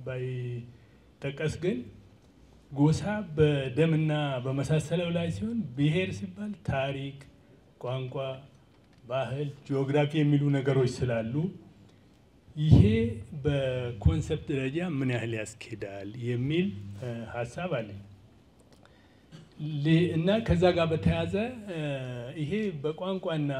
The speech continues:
በመሳሰለው ላይ የተመሰረተው፣ እ፣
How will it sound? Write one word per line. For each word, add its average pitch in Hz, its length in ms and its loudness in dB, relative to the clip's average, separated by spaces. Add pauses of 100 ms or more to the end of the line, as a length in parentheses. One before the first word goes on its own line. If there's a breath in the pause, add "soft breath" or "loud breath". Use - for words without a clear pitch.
(100)
በመሳሰለው 156 680 0
ላይ 160 180 -6 (320)
የተመሰረተው፣ 165 800 -6 (1120 loud breath)
እ፣ 151 100 -6